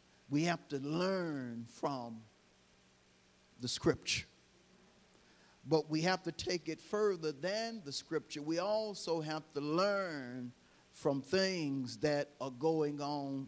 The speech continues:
around us, because we never want to get caught up to the point to where we find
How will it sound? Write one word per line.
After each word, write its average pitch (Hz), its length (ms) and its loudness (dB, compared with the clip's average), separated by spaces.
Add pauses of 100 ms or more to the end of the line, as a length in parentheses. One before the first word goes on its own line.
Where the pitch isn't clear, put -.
around 160 680 2
us, - 560 0 (1080)
because 156 400 4
we 156 140 4
never 214 360 6
want 202 280 2
to 180 60 -6
get 170 300 0
caught 190 320 4
up 202 280 4
to 180 120 0
the 131 140 -6
point 202 460 -4 (100)
to 143 80 -4
where 139 340 0
we 147 220 0
find 175 720 -2